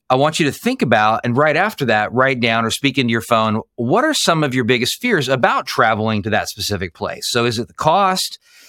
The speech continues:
Is it money? Is it the language? Is it safety? You know, what are these fears that you might have?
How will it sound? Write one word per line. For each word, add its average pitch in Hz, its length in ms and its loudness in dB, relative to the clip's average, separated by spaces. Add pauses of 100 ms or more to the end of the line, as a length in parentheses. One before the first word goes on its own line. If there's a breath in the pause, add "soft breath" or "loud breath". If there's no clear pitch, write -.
Is 113 160 0
it 110 180 -2
money? 165 760 0 (320)
Is 110 180 0
it 113 200 -2
the 113 140 0
language? 151 1080 0
Is 113 160 -2
it 107 120 0
safety? 160 580 -2
You 143 320 0
know, 120 120 2
what 143 260 2
are 254 100 2
these 180 220 0
fears 139 280 0
that 123 80 0
you 120 140 -2
might 110 220 2
have? 104 380 -4